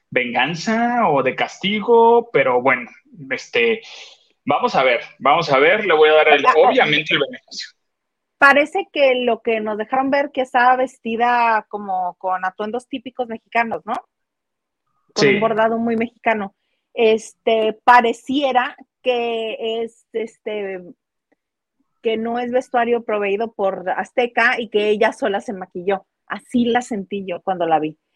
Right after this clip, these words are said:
Speaker 2: que no estaba tan
Speaker 1: Mm.
Speaker 2: cuidada por vestuario y maquillaje de Azteca.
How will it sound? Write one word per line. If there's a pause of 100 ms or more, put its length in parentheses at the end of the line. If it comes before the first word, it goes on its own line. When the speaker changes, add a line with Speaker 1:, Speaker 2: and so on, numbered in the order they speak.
(240)
Speaker 2:
que
no
estaba
tan
Speaker 1:
Mm.
Speaker 2:
cuidada
por
vestuario
y
maquillaje
de
Azteca.